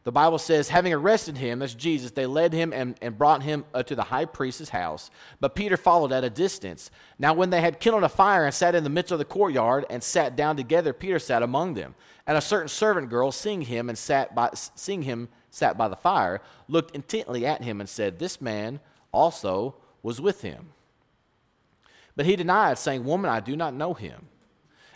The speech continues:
And after a, a little while, another saw him and said, 'You also are of them.' But Peter said, 'Man, I am not.' Then after about an hour had passed, uh,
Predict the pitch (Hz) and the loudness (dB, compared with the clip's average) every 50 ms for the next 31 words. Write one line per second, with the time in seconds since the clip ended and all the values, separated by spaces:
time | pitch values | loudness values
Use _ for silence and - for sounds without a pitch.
0 | - - 123 151 175 185 - 175 156 - 143 151 143 135 139 127 - - 127 143 | -8 -2 0 2 2 2 2 2 0 2 4 2 2 2 0 -2 -2 -2 -2 -2
1 | 139 160 196 196 156 143 131 139 127 - - - 117 127 131 131 156 180 190 160 | 0 0 -2 0 4 4 6 6 4 4 0 -6 -6 -6 -2 0 -2 -2 -2 -2
2 | - - 120 110 107 123 120 120 113 - - 113 104 98 95 - _ _ _ _ | -2 0 0 0 0 -2 -6 -8 -8 -6 -6 -4 -4 -6 -8 -12 _ _ _ _
3 | - 117 165 208 220 202 190 170 - - 135 131 127 - 123 123 - - 147 180 | -8 0 4 6 6 6 6 4 2 0 -2 0 2 2 2 2 2 0 -2 -2
4 | 175 120 92 92 76 64 62 - - - _ _ _ _ _ _ _ - 117 - | -2 -4 -10 -10 -10 -12 -14 -20 -20 -20 _ _ _ _ _ _ _ -10 -8 -6
5 | - 170 170 160 - - 143 117 104 104 110 110 123 143 165 170 139 - - - | -4 -4 -4 -4 -4 -4 -4 -4 -4 -4 -6 -4 -4 -4 -4 -6 -8 -10 -10 -8
6 | 90 95 95 107 131 135 101 76 69 - - _ - - _ _ _ _ _ _ | -6 -6 -6 -6 -8 -8 -8 -8 -10 -12 -16 _ -20 -20 _ _ _ _ _ _
7 | _ _ _ _ _ _ _ _ _ _ _ _ _ _ - - 127 170 185 170 | _ _ _ _ _ _ _ _ _ _ _ _ _ _ -8 -2 0 0 2 2
8 | 160 160 156 - 160 147 135 139 139 135 123 - - - 139 170 190 165 135 110 | 2 0 0 0 -2 0 2 2 2 2 0 -2 -6 -4 -2 0 2 2 0 0
9 | 104 98 90 - - 90 85 85 92 98 - - - 110 - - 117 123 | -2 -6 -8 -10 -8 -8 -6 -6 -6 -8 -8 -8 -6 -6 -6 -4 -4 -6